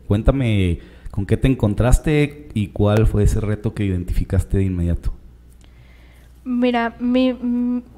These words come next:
Speaker 2: mi mayor reto cuando entré, inmediatamente cuando yo abordé el primer caso, que no, no fue nada comparado con los que he enfrentado,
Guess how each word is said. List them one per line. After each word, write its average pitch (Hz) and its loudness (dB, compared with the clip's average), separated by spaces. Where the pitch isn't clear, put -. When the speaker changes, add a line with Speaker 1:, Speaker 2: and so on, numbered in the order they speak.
Speaker 2:
mi 262 4
mayor 294 4
reto 359 0
cuando 277 0
entré, 233 -4
inmediatamente 254 -2
cuando 247 -2
yo 240 0
abordé 226 -2
el 233 -4
primer 233 -4
caso, 277 -4
que 233 -4
no, 233 -4
no 233 -4
fue 247 -2
nada 240 -2
comparado 233 2
con 220 -2
los 208 -6
que - -10
he 214 -8
enfrentado, 233 -2